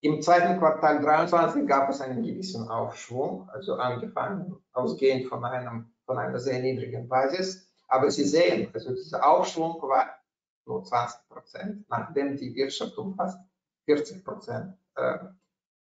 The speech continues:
äh, zurückgegangen ist. Das heißt, es ist eine Erholung, aber nur eine teilweise Erholung. Ja? Und nach wie vor ist, äh, die ukrainische Wirtschaft oder, oder das ukrainische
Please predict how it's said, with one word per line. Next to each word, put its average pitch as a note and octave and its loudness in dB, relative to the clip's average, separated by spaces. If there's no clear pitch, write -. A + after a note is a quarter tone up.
äh, - -4
zurückgegangen C3 2
ist. D#3 2
Das A#2+ -4
heißt, D3+ 2
es C3+ -8
ist - -6
eine A#2 -2
Erholung, C#3 4
aber A#2 -2
nur B2 2
eine B2+ -2
teilweise A#2 -2
Erholung. - -16
Ja? - -20
Und B2 -6
nach D3 2
wie C#3+ 2
vor C#3+ 4
ist, - -8
äh, - -12
die C3+ 4
ukrainische C3 2
Wirtschaft - 0
oder, A#2+ -2
oder - -2
das B2+ 0
ukrainische C3+ 2